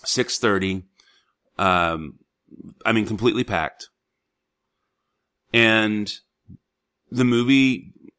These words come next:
I, I guess minor spoiler for whatever it's worth. I don't know. We're talking about something that's been done for a long time, so you probably already know about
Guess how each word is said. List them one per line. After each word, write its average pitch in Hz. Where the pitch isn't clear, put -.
I, 98
I 98
guess 95
minor 95
spoiler 92
for 87
whatever 87
it's -
worth. 85
I 80
don't 69
know. 67
We're 69
talking 76
about 73
something 76
that's 73
been 76
done 76
for 78
a 76
long 76
time, 73
so -
you 76
probably 76
already 71
know 71
about 71